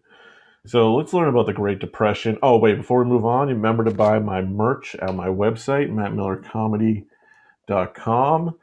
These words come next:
If you go to the part that says learn more, there's a whole merch thing. You can click it, you can buy shirts. You can buy one that has me on it.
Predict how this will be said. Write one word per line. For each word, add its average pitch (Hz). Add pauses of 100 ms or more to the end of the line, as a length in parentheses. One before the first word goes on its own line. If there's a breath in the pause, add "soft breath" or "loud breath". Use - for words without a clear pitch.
(220 soft breath)
If -
you 107
go 110
to 110
the 101
part 110
that -
says 95
learn 110
more, 113 (420 soft breath)
there's 107
a 104
whole 139
merch 143
thing. 82
You 95
can 101
click 123
it, 143
you 110
can 107
buy 98
shirts. -
You 113
can 110
buy 104
one 110
that 104
has 101
me 107
on 123
it. 156